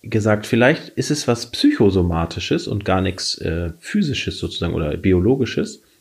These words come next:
Wir sollten doch mal zu einem Coach gehen damit. Und dann ist erstmal Jana zu dem besagten Coach gegangen. Ich wusste bis zu dem Zeitpunkt nicht, wer Gabriele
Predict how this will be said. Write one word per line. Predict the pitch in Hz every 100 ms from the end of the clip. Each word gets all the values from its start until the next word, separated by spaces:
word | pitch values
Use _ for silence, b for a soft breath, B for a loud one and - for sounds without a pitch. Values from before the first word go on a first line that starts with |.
| b
Wir | 113
sollten | 113 - 139
doch | 113 110
mal | 110 104
zu | -
einem | 113 117
Coach | 151 139 139 -
gehen | - 69
damit. | 71 - -
Und | - 95
dann | 107
ist | -
erstmal | - 107 - 98 90 B B B B
Jana | 95 87 101 160 285 -
zu | - - 107
dem | 98 98
besagten | 90 85 80 -
Coach | - 110 127
gegangen. | 160 170 180 226 - - -
Ich | 98 - -
wusste | 107 -
bis | 98 101 - -
zu | -
dem | 98 85
Zeitpunkt | - - - 92
nicht, | 98 -
wer | 85
Gabriele | 82 80 87 85 82 78